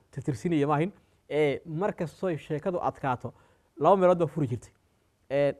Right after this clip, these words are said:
sanadkii hore, labada kun saddex iyo labaatanka iyo labada kun laba iyo labaatanka, kii ka horreeyey, su-aasha ugu adag waxaa furi jiray reer Dameer Joog iyo maaragtay reer, ee, Duuda. Iminka waa yar seexda mar malaya, ma garanayo. Ee,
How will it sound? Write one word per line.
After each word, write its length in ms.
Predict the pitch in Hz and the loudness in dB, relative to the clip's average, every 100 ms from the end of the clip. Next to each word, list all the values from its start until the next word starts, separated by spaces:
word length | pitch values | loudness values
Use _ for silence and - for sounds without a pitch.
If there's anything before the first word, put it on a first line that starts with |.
| _ | _
sanadkii 380 | - 175 156 185 | -4 -2 0 0
hore, 160 | 151 151 | 2 4
labada 200 | 143 160 | 2 2
kun 80 | 151 | -2
saddex 160 | 151 143 | -4 0
iyo 80 | 135 | 0
labaatanka 280 | 120 139 | -2 -4
iyo 100 | 143 131 | -2 0
labada 140 | 151 | -2
kun 140 | 147 139 | -2 -6
laba 100 | - | -4
iyo 80 | 147 | -2
labaatanka, 320 | 131 143 127 - _ _ | -2 -4 -8 -12 _ _
kii 80 | 147 | -4
ka 80 | 156 | -2
horreeyey, 280 | 117 104 107 _ _ _ _ | -2 -6 -10 _ _ _ _
su-aasha 460 | - - 165 165 | -10 -4 -2 -2
ugu 140 | 175 202 | -2 -2
adag 120 | 156 | -2
waxaa 160 | 165 151 | -4 -6
furi 140 | - 120 | -4 -4
jiray 140 | 127 | -2
reer 120 | 135 165 | -2 0
Dameer 160 | 139 127 | -2 0
Joog 200 | 147 147 | 0 0
iyo 120 | 131 | 0
maaragtay 320 | 131 117 123 | -2 -2 -2
reer, 300 | 131 143 131 - _ - | 2 0 -2 -12 _ -8
ee, 480 | 113 110 104 - - - _ _ | -6 -4 -6 -10 -16 -20 _ _
Duuda. 380 | - 151 160 143 - _ _ _ - | -4 0 4 4 2 _ _ _ -10
Iminka 280 | 147 123 123 | -10 -6 -4
waa 60 | |
yar 80 | 151 | -4
seexda 300 | - 123 135 | -4 -8 -8
mar 80 | 120 | -8
malaya, 200 | 117 107 | -8 -10
ma 60 | 127 | -6
garanayo. 300 | 131 135 156 - - 202 _ | -2 0 0 -2 -16 -20 _
Ee, 180 | 151 | 2